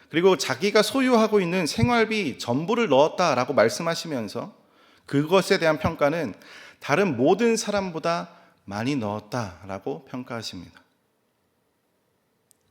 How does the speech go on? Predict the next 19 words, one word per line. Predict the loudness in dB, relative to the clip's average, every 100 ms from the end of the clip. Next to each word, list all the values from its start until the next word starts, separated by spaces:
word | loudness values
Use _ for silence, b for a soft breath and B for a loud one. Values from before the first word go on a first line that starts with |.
| _ _ _ _ _ _
이 | -8 -6
평가를 | -6 -4 -2 -4 -4
다른 | -2 0
말로 | 0 -2 -6 -8 -10 -16 _ _ _ _ _ _ _ _ _ _ _ -14
판결하는 | -6 -4 -4 -4 -6 -6
것으로 | -8 -8 -8 -8
이해할 | -8 -10 -10
수 | -14
있습니다. | -18 -20 -20 _ _ _ _ _ _ _ _ _ _ _
그렇다면 | -18 -10 -8 -6
무엇을 | -6 -4 -4
말하느냐? | -6 -6 -8 -10 -12 -16 _ b b b _
시편 | -10 -4 0 0 -2
육십팔 | -6 -8 -10 -8 -8 -6
편 | -4
오 | -4
편, | -4 -2 -2 -6
오 | -4 0
절에서는 | 2 0 -4 -10 -12